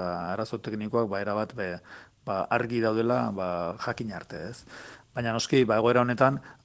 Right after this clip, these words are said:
Airbusentzat, e, e, perspektiba esklusioki ekonomikotik, ba, berri ona da, eta ziur aski enpresa bezala, ba, egoera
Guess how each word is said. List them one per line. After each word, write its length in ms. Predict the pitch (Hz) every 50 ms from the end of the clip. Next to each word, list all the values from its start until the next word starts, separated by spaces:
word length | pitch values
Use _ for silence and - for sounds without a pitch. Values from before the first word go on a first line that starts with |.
| - 123
Airbusentzat, 1000 | 120 123 113 117 104 123 117 - - 135 120 120 117 - - 135 127 - - 131
e, 100 | 113 110 110 107 104 101 101 104 101 98 - -
e, 40 | 101 98 95 95 92 92 92 92 - -
perspektiba 580 | - 104 - - 113 107 110 120 117 117 117 117 113 113
esklusioki 720 | 110 - - - 113 110 - - 117 113 110 - 117 113 113 113 113 110
ekonomikotik, 720 | 113 - - 123 123 120 120 117 - 117 113 131 135 135 - - - - - _ _ -
ba, 100 | 117 113 104
berri 580 | 101 110 117 117 - 117 117 120 120 117 120 123
ona 240 | 123 127 120 107 104
da, 120 | 127 160 151 135
eta 200 | 120 - - 113 110 110 110 110
ziur 320 | - - - - 113 113 113
aski 280 | 113 - - - 120
enpresa 360 | 113 104 - 120 - - 123 117
bezala, 320 | 117 - - 120 123 123
ba, 160 | 113 110 104
egoera 320 | 104 107 107 107 110 110